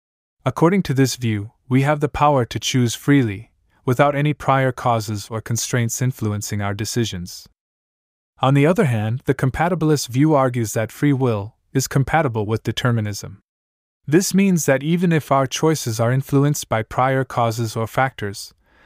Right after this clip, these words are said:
we can still be considered to have free will. Compatibilists argue that we have the ability to act in accordance with our desires, and that this is what constitutes free will.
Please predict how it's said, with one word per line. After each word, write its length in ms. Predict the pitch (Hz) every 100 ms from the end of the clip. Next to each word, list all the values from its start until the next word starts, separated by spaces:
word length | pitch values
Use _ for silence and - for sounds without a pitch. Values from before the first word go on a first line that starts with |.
| _
we 120 | 139
can 160 | 156 160
still 280 | - - 175
be 140 | 160
considered 540 | - 135 - 151 147 -
to 100 | 110
have 160 | 110
free 240 | - 135 127
will. 320 | 117 92 - _ _ _ _ _ _ -
Compatibilists 760 | 139 127 165 202 151 131 -
argue 300 | 135 139 117
that 180 | 113 107
we 140 | 131
have 200 | 123 135
the 120 | 131 131
ability 400 | 110 135 120 110
to 160 | 113
act 280 | 117 135 -
in 120 | 123
accordance 480 | 120 - 131 120 -
with 120 | 113
our 140 | 113 110
desires, 720 | 110 107 117 104 98 - - _ _ _ _ -
and 140 | 127 131
that 240 | 139 -
this 240 | 147 151 165
is 120 | 143
what 240 | 131 135
constitutes 720 | - 131 123 - - 113 -
free 240 | - 117 110
will. 300 | 98 92